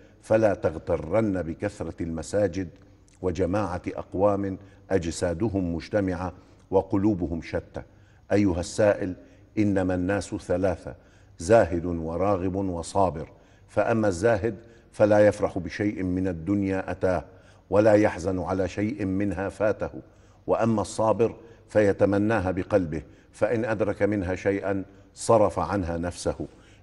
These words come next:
لما يعلم من سوء عاقبتها. وأما الراغب فلا يبالي من حل أصابها أم من حرام. قال له: يا أمير المؤمنين، فما علامة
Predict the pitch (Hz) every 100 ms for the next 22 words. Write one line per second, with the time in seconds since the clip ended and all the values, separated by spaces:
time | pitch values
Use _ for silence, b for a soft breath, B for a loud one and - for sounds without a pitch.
0 | - 104 110 101 107 101 98 92 90 90
1 | 80 107 - 80 87 - 80 78 - 67
2 | 73 b b b - 104 120 110 98 113
3 | 104 98 90 B B B - 110 107 101
4 | 95 95 101 92 90 82 - 107 90 76
5 | B B B 95 - 104 90 87 92 -
6 | 92 90 78 - 73 78 b b b b
7 | b _ 110 107 107 95 98 98 95 95
8 | 95 90 90 87 87 87 85 78 107 110
9 | 110 90 95 101 92